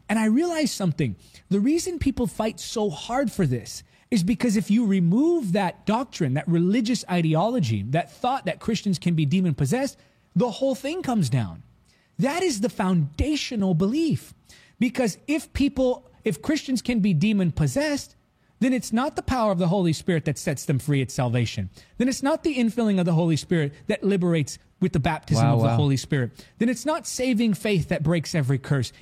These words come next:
Speaker 1: It's something else. And once you've convinced someone that Christians can be demon-possessed, they gotta believe everything that comes with it. Namely, that it takes more than the power of the Holy Spirit to break these curses.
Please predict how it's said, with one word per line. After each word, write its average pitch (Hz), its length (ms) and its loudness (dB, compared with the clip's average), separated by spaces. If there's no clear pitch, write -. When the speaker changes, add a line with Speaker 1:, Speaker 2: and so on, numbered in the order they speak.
Speaker 1:
It's 233 160 -2
something 139 360 0
else. 277 480 -2
And 190 200 0
once 294 240 -2
you've 269 180 -2
convinced 220 440 0
someone 240 240 0
that 170 140 -2
Christians 226 360 -2
can 202 160 0
be 165 120 2
demon-possessed, 185 720 0
they 254 140 0
gotta 247 180 0
believe 208 240 2
everything 208 280 0
that 180 120 -2
comes 185 260 2
with 285 240 0
it. 254 220 -4
Namely, 240 640 0
that 240 140 2
it 226 120 -10
takes 240 280 -2
more 254 260 2
than 349 160 0
the 277 60 0
power 208 360 0
of 185 100 0
the 180 80 2
Holy 185 240 2
Spirit 180 420 -2
to 208 100 0
break 175 280 0
these 175 180 0
curses. 139 560 -2